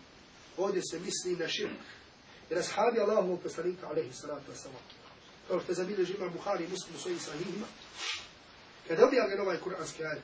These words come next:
oni koji budu vjerovali, svoje vjerovanje ne budu miješali sa nepravdom,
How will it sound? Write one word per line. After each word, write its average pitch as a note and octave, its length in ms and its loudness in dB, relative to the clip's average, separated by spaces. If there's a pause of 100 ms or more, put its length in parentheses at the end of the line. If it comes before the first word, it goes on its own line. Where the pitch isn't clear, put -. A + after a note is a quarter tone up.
(100)
oni E3+ 160 2
koji E3 160 -4
budu F3 220 2
vjerovali, E3+ 380 0
svoje E3+ 200 -2
vjerovanje F#3+ 280 2
ne A#3 140 6
budu G#3 180 -4
miješali G3 420 -2
sa F3 160 -6
nepravdom, G#3 540 0